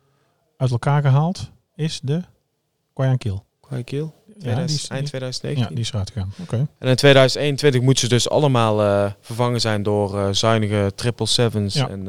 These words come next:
Speaker 2: eh, Dreamliners.
Speaker 1: Ja.
Speaker 2: Ja.
Speaker 1: Ja, de, de geschiedenis van de zeven vier zeven heeft
Speaker 2: Maar,
Speaker 1: ze ook wel... Oh,
Speaker 2: even,
Speaker 1: sorry.
Speaker 2: eh, op
Speaker 1: Ja.
Speaker 2: teruggekomen. Eh, ze blijven nog wel met, eh,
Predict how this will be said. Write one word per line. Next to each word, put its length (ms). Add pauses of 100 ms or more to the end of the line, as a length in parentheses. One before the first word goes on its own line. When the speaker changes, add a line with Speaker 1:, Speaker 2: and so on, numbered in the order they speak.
(180)
Speaker 2:
eh, 40 (280)
Dreamliners. 680 (100)
Speaker 1:
Ja. 140 (160)
Speaker 2:
Ja. 180 (600)
Speaker 1:
Ja, 220
de, 440
de 160
geschiedenis 360
van 160
de 60
zeven 160
vier 100
zeven 300
heeft 100
Speaker 2:
Maar, 100
Speaker 1:
ze 60
ook 120
wel... 180
Oh, 120
Speaker 2:
even, 100
Speaker 1:
sorry. 260
Speaker 2:
eh, 100 (520)
op 120
Speaker 1:
Ja. 80
Speaker 2:
teruggekomen. 720 (500)
Eh, 100 (400)
ze 160
blijven 280
nog 120
wel 240
met, 220
eh, 80